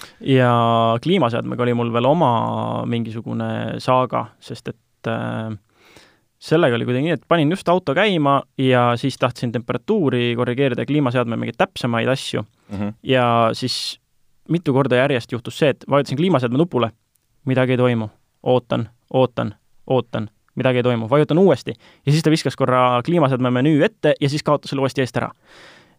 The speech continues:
Speaker 1: Ja siis ma jälle ootan, okei, noh, et ju ta siis alles tõmbab omal siin protsessid asju käima, et ongi aeglane, on ju. Vajutasin uuesti,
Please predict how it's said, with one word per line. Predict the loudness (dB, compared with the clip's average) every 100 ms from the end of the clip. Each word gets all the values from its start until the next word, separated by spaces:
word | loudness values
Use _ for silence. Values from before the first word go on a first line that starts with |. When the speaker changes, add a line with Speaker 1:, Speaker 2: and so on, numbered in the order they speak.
| -6
Speaker 1:
Ja | -2 0
siis | 0 -2 -4 -10 -12 -12
ma | -4 -2
jälle | 0 -2
ootan, | -4 -4
okei, | -4 0 0 0 -2
noh, | 2 2 2
et | -2 _ -4
ju | 0 2
ta | 4 2 2
siis | -2 -6 -4 0
alles | 0 0 -4 -8 -2
tõmbab | 0 0
omal | 0 0 0
siin | 0 -2
protsessid | -2 -2 -2
asju | -2 -2 0
käima, | 2 2 0
et | 0
ongi | 2
aeglane, | 2 2 0 -6 -6
on | -8
ju. | -10 -12 _ 0
Vajutasin | 2 2
uuesti, | 0 0 -4 -16